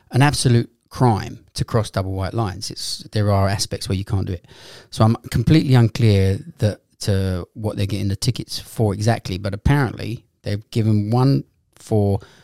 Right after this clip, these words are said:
a U-turn from the Indian High Commission, one for a U-turn coming, um, across f-, from the Strand into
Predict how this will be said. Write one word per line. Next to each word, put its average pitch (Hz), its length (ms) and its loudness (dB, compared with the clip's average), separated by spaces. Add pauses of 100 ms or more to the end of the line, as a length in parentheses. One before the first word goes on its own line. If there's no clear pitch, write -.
(260)
a 107 40 -2
U-turn 127 800 2 (300)
from 117 260 2
the 110 140 6
Indian 110 380 2
High 104 160 2
Commission, 101 520 -4 (720)
one 117 280 2
for 120 220 2
a 107 40 6
U-turn 120 600 4
coming, 113 460 0
um, 98 520 0
across - 600 0 (140)
f-, 113 100 -6
from 123 160 0
the 113 60 0
Strand 110 360 0
into 104 480 2